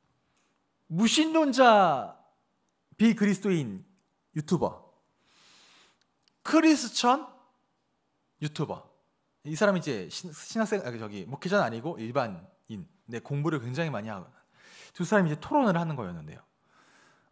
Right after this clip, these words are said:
참 진짜 많은 생각을 하게 되더라고요. "아, 무신론자 비그리스도인은 저런 생각을 하는구나." 그 뭐라 말하냐? 그리스-,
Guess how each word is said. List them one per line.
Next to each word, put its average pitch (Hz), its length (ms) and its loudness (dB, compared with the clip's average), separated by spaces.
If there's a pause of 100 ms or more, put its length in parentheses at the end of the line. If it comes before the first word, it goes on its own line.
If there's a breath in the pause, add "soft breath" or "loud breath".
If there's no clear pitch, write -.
참 160 280 -2
진짜 160 240 -2
많은 127 220 0
생각을 156 220 -2
하게 143 120 -4
되더라고요. 104 320 -10
"아, 98 280 -10
무신론자 139 880 -6 (440)
비그리스도인은 135 720 -6 (200)
저런 139 300 -6
생각을 120 340 -10
하는구나." 101 340 -16 (600 soft breath)
그 - 80 -10
뭐라 170 280 8
말하냐? 147 560 4 (920 soft breath)
그리스-, 240 520 2